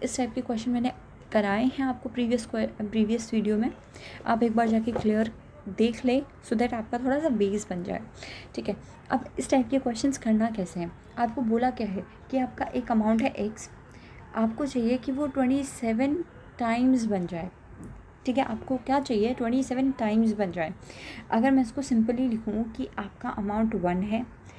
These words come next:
आपको उसको ट्वेंटी सेवन times बनाना है तीन साल में। मैंने क्या सिखाया था, जितनी years, पहले तो दो चीज़ें आती हैं यहाँ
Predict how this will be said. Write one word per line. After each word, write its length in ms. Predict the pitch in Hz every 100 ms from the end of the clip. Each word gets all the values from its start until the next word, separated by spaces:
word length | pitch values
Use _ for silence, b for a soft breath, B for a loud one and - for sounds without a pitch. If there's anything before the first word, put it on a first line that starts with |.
| B B B -
आपको 360 | - 226 226 262
उसको 240 | 254 -
ट्वेंटी 300 | 277 269 262
सेवन 380 | 277 - 220 240
times 400 | 226 233 240 226 -
बनाना 260 | 220 208
है 180 | 214 240 269 -
तीन 200 | 262 262
साल 280 | 226 180 185
में। 200 | 180 180 - - B B B B B B B - -
मैंने 280 | 214 220 254
क्या 140 | 285 320
सिखाया 360 | 294 269 220 220
था, 100 | 233
जितनी 480 | 214 226 226 269 339
years, 500 | - 247 277 302 294
पहले 280 | 269 240 254
तो 100 | 285 - - - - - 180
दो 180 | 233 269
चीज़ें 340 | 285 285 269 269
आती 300 | 214 180 180
हैं 80 |
यहाँ 120 | 185